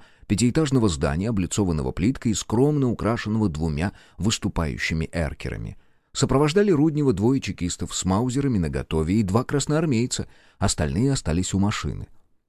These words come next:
Дмитрия Николаевича повели наверх. На первых трёх этажах жильцов не было, там шёл ремонт и пахло пылью, струганным деревом, штукатуркой и масляной краской. На четвёртом этаже располагалась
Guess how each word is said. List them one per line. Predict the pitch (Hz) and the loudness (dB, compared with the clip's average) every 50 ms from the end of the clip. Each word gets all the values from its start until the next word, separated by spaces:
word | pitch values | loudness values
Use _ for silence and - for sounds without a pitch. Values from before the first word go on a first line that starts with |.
| _ _ _ - | _ _ _ -6
Дмитрия | 101 107 120 156 180 170 160 160 160 | 0 4 6 6 6 6 6 4 4
Николаевича | 156 151 - 160 175 202 196 175 147 - - | 2 2 2 4 4 4 4 2 2 -2 -2
повели | - 101 92 98 107 127 135 | 0 0 2 2 2 2 2
наверх. | 120 92 76 76 85 - - - - _ _ _ _ - | 2 0 0 0 -2 -4 -6 -10 -18 _ _ _ _ -2
На | - 120 135 | 0 0 2
первых | - 151 147 127 113 101 90 - | 4 6 6 6 6 2 0 2
трёх | 107 101 92 - 101 | 2 2 2 2 0
этажах | 92 95 92 82 90 95 82 - | 0 0 2 2 2 0 0 0
жильцов | 85 90 90 85 - - 76 64 - - | 0 0 0 0 -2 -4 -6 -4 -2 0
не | 78 80 73 69 | 0 0 0 0
было, | 69 71 107 143 160 | 0 0 0 0 0
там | - - 87 69 64 | 0 0 0 0 -2
шёл | - - 78 69 64 65 | -4 -4 -4 -2 -2 -2
ремонт | 65 67 69 73 87 107 131 143 - | -2 -2 -2 0 0 0 0 0 0
и | 104 | 0
пахло | 73 - 76 69 - - 64 64 | 0 0 -2 -4 -4 -6 -8 -6
пылью, | - - 82 73 76 87 107 127 143 - - - - _ | -4 -4 -2 -2 0 0 0 -2 -2 -4 -8 -18 -18 _
струганным | - - - - 196 190 131 104 87 78 78 | -8 -4 0 0 2 2 2 2 2 0 0
деревом, | 76 101 151 175 165 165 156 156 143 120 | 4 6 6 6 6 6 4 0 -2 -2
штукатуркой | - - 98 - 76 71 - - 175 175 156 - 117 98 | -2 -4 -2 -2 -2 -2 0 0 0 0 0 0 2 2
и | |
масляной | 85 85 95 107 - - 92 90 90 90 90 | 4 2 2 0 0 0 0 2 2 2 0
краской. | - - - 73 67 - - - - - - - - _ _ _ _ _ - | -2 -4 -4 -4 -4 -4 -6 -10 -10 -12 -12 -14 -16 _ _ _ _ _ 0
На | 104 131 127 | 2 2 2
четвёртом | - 143 127 135 143 127 113 113 110 113 | 2 2 4 4 4 4 4 4 2 2
этаже | 104 131 131 131 175 180 170 - - - - | 2 0 0 0 0 -2 -4 -6 -12 -6 0
располагалась | - 123 139 - - 135 135 135 135 180 170 165 160 - | 2 2 2 2 2 2 2 2 2 0 0 0 0 -4